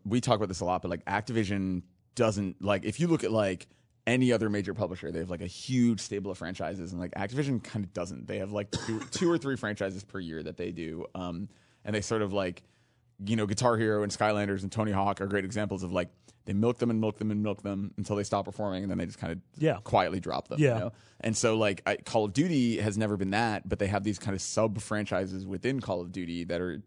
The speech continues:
Speaker 1: kind of getting the same treatment.
Speaker 2: Yeah.
Speaker 1: Um, so, I don't know, it's like,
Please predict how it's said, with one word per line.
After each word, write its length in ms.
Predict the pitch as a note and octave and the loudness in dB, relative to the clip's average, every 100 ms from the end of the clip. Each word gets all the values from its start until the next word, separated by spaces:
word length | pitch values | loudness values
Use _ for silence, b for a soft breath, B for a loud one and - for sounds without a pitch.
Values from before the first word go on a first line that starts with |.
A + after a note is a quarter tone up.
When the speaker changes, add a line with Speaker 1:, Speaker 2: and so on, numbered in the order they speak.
| _ - | _ -12
Speaker 1:
kind 220 | - G2+ | -6 -6
of 80 | F#2+ | -4
getting 200 | G2 F#2 | -4 -4
the 60 | |
same 160 | F#2 E2+ | -6 -8
treatment. 340 | C#2+ G1+ G1+ - | -8 -10 -12 -8
Speaker 2:
Yeah. 140 | B2 | -6
Speaker 1:
Um, 320 | - F2+ F#2 - b b b | -4 -4 -4 -8 b b b
so, 260 | - C#3 B2 | 2 4 6
I 60 | D#3 | 6
don't 80 | G3+ | 6
know, 100 | E3 | 4
it's 120 | A#2+ | 4
like, 200 | C3 G2+ | 2 0